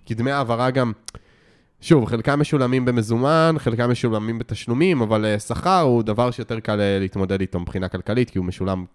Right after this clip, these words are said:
כמו שכר פעם בחודש, ולא, והוא נפרס, הוא לא הוצאה אחת גדולה.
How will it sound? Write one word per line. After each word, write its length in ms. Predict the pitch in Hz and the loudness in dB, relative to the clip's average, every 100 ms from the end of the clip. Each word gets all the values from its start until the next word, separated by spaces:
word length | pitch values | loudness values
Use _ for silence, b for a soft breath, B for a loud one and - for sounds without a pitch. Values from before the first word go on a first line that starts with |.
| _ - | _ -10
כמו 180 | 98 95 | -8 -6
שכר 340 | 101 - 87 87 | -4 -4 -4 -4
פעם 180 | 92 | -4
בחודש, 440 | 90 - 104 101 - | -4 -4 -4 -6 -6
ולא, 320 | 87 90 90 90 | -6 -4 -4 -2
והוא 120 | 95 | -4
נפרס, 480 | 92 - 98 - - | -4 -4 -6 -6 -10
הוא 80 | 87 | -8
לא 340 | 92 95 90 b b b | -4 -2 -4 b b b
הוצאה 300 | 101 - 113 | -4 -2 0
אחת 220 | 110 110 | 0 -2
גדולה. 300 | 101 104 98 | -2 -2 0